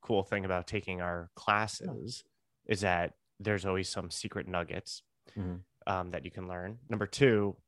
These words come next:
Speaker 1: I made a takeaway to get it in the documentation.
Speaker 2: Yeah.
Speaker 1: Um, but number three, it kinda reminded me of, um, I don't know if we do this anymore, but back in the day when I first started playing with Splunk, I remember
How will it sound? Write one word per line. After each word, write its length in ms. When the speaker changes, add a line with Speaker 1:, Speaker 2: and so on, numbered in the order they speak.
Speaker 1:
I 120
made 200
a 60
takeaway 540
to 80
get 220
it 140
in 60
the 80
documentation. 800
Speaker 2:
Yeah. 100
Speaker 1:
Um, 400
but 200
number 200
three, 280
it 80
kinda 200
reminded 460
me 220
of, 340
um, 500
I 40
don't 100
know 80
if 100
we 80
do 160
this 160
anymore, 360
but 120
back 260
in 80
the 80
day 460
when 140
I 80
first 240
started 240
playing 260
with 120
Splunk, 400
I 140
remember 840